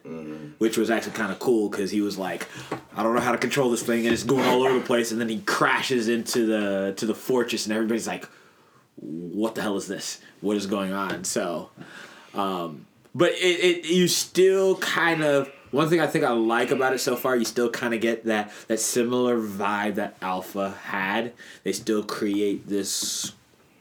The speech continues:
Speaker 2: not, uh, I guess, sort of quirky sounding looking robot. 'Cause, I mean, you got Alpha, he doesn't really, he's got, like, this limited range of motion. Um,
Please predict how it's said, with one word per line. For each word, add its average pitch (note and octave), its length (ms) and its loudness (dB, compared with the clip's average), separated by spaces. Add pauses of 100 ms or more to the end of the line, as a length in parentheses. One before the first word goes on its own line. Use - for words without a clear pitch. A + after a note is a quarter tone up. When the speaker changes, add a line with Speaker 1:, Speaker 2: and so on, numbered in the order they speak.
(160)
Speaker 2:
not, A2+ 420 0
uh, A#2+ 320 0
I B2 120 2
guess, B2 160 2
sort C3 400 2
of A#2 240 -2
quirky B2 720 0
sounding A#2+ 560 0
looking A#2 340 0
robot. B2 500 0 (600)
'Cause, G2+ 120 -4
I G#2+ 40 -2
mean, G#2 240 0 (220)
you G#2+ 80 -2
got - 160 -2
Alpha, G#2+ 340 0
he G#2+ 100 4
doesn't G#2 240 -2
really, G2+ 380 0 (720)
he's G#3+ 160 -6
got, A2+ 180 0
like, F2 240 -8
this - 380 -6
limited A2+ 460 0
range A#2 260 0
of F#2+ 140 -4
motion. G#2+ 500 -2 (760)
Um, F#2 520 -6